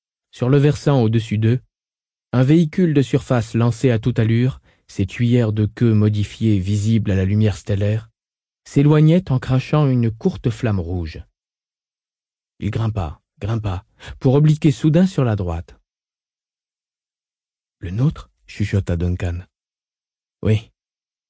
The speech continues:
Comment a-t-il pu arriver là-haut sans être ? » « Par un vieil aqueduc souterrain désaffecté », chuchota Burtsmally. «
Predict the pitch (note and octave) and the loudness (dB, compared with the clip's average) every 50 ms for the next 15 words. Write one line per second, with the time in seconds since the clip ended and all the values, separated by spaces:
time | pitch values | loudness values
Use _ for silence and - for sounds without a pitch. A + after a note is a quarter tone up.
0 | _ _ _ _ _ _ _ _ _ _ _ - C3 B2 D3 D#3 C#3 - - F#2 | _ _ _ _ _ _ _ _ _ _ _ -2 0 2 4 4 2 0 -2 -6
1 | - - A#2 A2+ A2 A#2 A2+ G#2+ A2 G2+ F#2+ F#2+ A2 C3 C3+ C3 - - A2+ G#2+ | -4 -4 -2 -2 -2 -2 -2 -2 -2 -2 -2 -2 -2 -2 -2 -2 -4 -4 -4 -2
2 | G#2 A2 A2+ A2 - - - _ _ _ _ _ _ _ _ _ _ _ _ _ | -2 -2 -2 -4 -6 -12 -20 _ _ _ _ _ _ _ _ _ _ _ _ _
3 | _ _ _ - G2+ G2+ G2 G2+ G2+ G2 G#2+ A#2+ A#2+ A2+ A2 G2 - - G2 F2+ | _ _ _ -8 -6 -4 -4 -4 -4 0 0 2 2 2 2 0 -2 -4 -6 -4
4 | F#2 G2+ F#2 - - - A2 G#2 - G#2+ G2 G2 G2 F2+ F#2+ F#2 F#2 F#2 E2 - | -4 -4 -6 -6 -6 -8 -6 -2 -2 -2 0 0 -2 -2 -2 -2 -2 -4 -6 -6
5 | F#2 - - - E2+ D#2+ - - _ _ _ _ _ _ _ _ _ _ _ _ | -10 -12 -10 -10 -10 -10 -10 -12 _ _ _ _ _ _ _ _ _ _ _ _
6 | - - A2+ G#2+ - F#2+ F#2+ - G2+ F#2 F#2+ G2 F2 - - G2 F2+ E2+ E2 D#2 | -12 -10 -6 -4 -2 -2 -2 -2 -2 -2 -2 -4 -4 -6 -4 -6 -4 -4 -6 -8
7 | - _ | -12 _